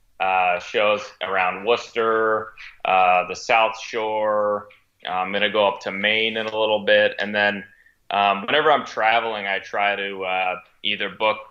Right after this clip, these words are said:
like, a local show or, um, you know, you at least try to go to an open mic. So I've done some stuff. Like, I was in Charlotte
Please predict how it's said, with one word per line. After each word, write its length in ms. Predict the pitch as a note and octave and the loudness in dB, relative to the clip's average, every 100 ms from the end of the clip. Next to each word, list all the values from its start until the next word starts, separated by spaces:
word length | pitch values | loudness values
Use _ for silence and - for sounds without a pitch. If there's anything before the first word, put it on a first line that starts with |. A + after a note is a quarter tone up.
| _ | _
like, 200 | G2 G2 | -2 -2
a 40 | |
local 400 | G2 A2 A2+ - | 0 0 0 -4
show 800 | G#2 - C#3 C3+ C3+ C3+ C3 B2+ - | -10 -2 2 4 6 6 4 2 -2
or, 420 | G#2+ G#2 G#2 G2 | -2 0 2 2
um, 460 | F#2+ F#2 F#2 F#2 F#2 _ _ _ _ _ _ - | 2 0 -4 -8 -16 _ _ _ _ _ _ -10
you 100 | A2 | -2
know, 160 | F#2+ | 0
you 220 | G2 A#2+ A#2+ | 2 2 2
at 60 | |
least 200 | C3 B2+ | -2 -4
try 180 | - A2+ | 2 4
to 200 | G#2 E2+ G2 | 4 2 -2
go 160 | A2 G#2 | -4 -4
to 140 | G#2 | -6
an 80 | F#2+ | -2
open 280 | G2+ G2+ F#2+ | -2 -4 0
mic. 280 | F#2+ G2+ - | 2 2 0
So 160 | - | -4
I've 200 | G2+ G2 | -2 0
done 200 | G#2+ G#2+ | -2 -4
some 180 | G#2 G2+ | -8 -16
stuff. 320 | - G#2+ G2+ - | -6 -4 -2 -4
Like, 160 | G2 | -4
I 180 | G2 G2 | -2 -2
was 140 | G2+ G2+ | -4 -10
in 100 | F#2+ | -10
Charlotte 600 | - G2+ G2+ G2+ G2+ | -4 2 2 2 0